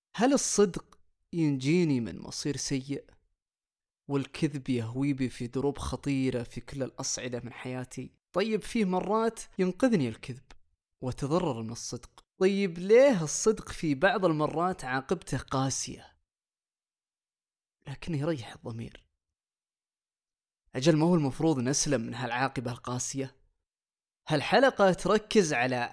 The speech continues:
أثر قول الحقيقة والصدق على صحة الإنسان النفسية والجسدية. حياكم الله. الثقة هي أساس العلاقات الإنسانية،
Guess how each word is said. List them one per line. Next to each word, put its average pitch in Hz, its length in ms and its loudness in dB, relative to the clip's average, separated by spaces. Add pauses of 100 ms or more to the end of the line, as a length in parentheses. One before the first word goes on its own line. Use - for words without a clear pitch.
أثر 165 340 2
قول 208 440 6
الحقيقة 165 920 0
والصدق 190 600 2
على 127 300 0
صحة - 440 -4
الإنسان 156 480 -2
النفسية 156 640 -4 (400)
والجسدية. 143 1000 2 (540)
حياكم 120 540 -4
الله. - 260 -14 (1500)
الثقة 143 800 0 (240)
هي 165 300 0
أساس 143 380 2
العلاقات 117 640 -2
الإنسانية، 120 920 -4